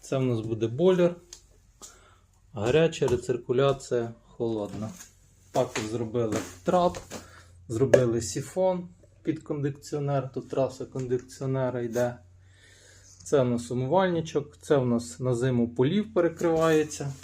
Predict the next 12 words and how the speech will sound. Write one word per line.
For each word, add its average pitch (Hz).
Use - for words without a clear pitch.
Це 160
мощна 143
така 135
грібіночка 147
на 131
шістнадцять 131
контурів, 151
змішувальним 127
узлом, 117
з 117
обмежуванням 120
температури. 113